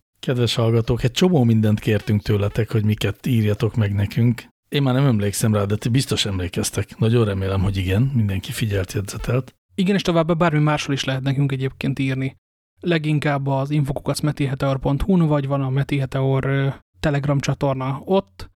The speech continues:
Speaker 2: Ha minden kötél szakad, akkor pedig kommentelni lehet a meti heteor pont hu-n, vagy, ö, vagy mink van még nekünk?
Speaker 1: Hát Facebookunk, Instagramunk, Twitterünk, de ezeket, ö, nem ezeket ajánljuk elsődleges elérési
Speaker 2: Igen, ez a
Speaker 1: platformként.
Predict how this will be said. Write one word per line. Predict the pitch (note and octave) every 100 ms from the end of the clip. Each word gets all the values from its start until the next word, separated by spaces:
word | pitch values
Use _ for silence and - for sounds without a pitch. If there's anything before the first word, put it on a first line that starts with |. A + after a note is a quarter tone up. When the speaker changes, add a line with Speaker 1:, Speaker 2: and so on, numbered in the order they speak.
| _
Speaker 2:
Ha | -
minden | D#3 D#3+ D3 C3
kötél | D3+ D3 C3+
szakad, | - C3+ C3+
akkor | C3 - C3
pedig | C3+ B2+ B2+ -
kommentelni | - C3 B2+ - B2+
lehet | B2+ C3+
a |
meti | C3+ B2+
heteor | C3 C3 C3 B2+
pont | B2 C3 C3
hu-n, | F#3+ E3+ D3
vagy, | C#3+ C3+ B2+
ö, | B2+ B2+ B2 B2+ - _ -
vagy | C#3+ B2+
mink | C3 C#3+
van | D#3+ D3
még | D3
nekünk? | C#3+ B2+ B2 - _ _
Speaker 1:
Hát | - D#4+ -
Facebookunk, | D#3 E3 C#3+ D#3 C3
Instagramunk, | D#3 D3 - C3+ C#3 C3+ C3+ A#2+
Twitterünk, | C3 B2+ - B2+ B2+ B2+
de | C3
ezeket, | B2+ B2 A#2+ C3 A#2
ö, | C3 A#2+ B2 B2+ _ _
nem | - A#2
ezeket | G#2+ G#2 - G#2+
ajánljuk | G#2+ G2+ A2 G#2
elsődleges | G#2+ G2+ - G#2 G#2+ A2 - - - - A3
elérési | C#3 A2 G#2+ G#2+
Speaker 2:
Igen, | F3
ez | E3+
a |
Speaker 1:
platformként. | D3+